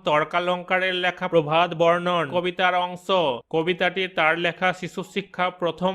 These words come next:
ভাগ বইতে রয়েছে। দশের দুই, এই পংক্তিটি পাঠের সুরকে মন্ত্রের মতো বলা হয়েছে কেন? উত্তর, এই পংক্তিটির পাঠের মনের মধ্যে মন্ত্র পাঠের মতোই স্বর্গীয় অনুভূতির সৃষ্টি হয়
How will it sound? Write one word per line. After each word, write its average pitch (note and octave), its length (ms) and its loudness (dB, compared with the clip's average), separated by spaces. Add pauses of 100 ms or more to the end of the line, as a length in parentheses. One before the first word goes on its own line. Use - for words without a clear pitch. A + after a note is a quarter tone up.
(140)
ভাগ D#3 280 2 (120)
বইতে E3 380 -2
রয়েছে। E3+ 520 2 (380)
দশের E3 480 0
দুই, F3+ 220 -4
এই D#3+ 300 -2
পংক্তিটি F3+ 600 -4
পাঠের F3 460 -4
সুরকে F#3+ 480 -6
মন্ত্রের E3+ 560 -6
মতো F3+ 300 -6
বলা E3+ 340 0
হয়েছে F3 480 -2
কেন? F3 320 0 (640)
উত্তর, F3 500 0
এই D3 240 -2
পংক্তিটির F3+ 640 -4
পাঠের E3+ 440 -2
মনের D#3 340 -4
মধ্যে F#3 360 -4
মন্ত্র D#3 440 -6
পাঠের F3+ 380 -2
মতোই F3+ 380 -2
স্বর্গীয় E3+ 540 -4
অনুভূতির F3 560 -6
সৃষ্টি F#3 600 -6
হয় E3 400 2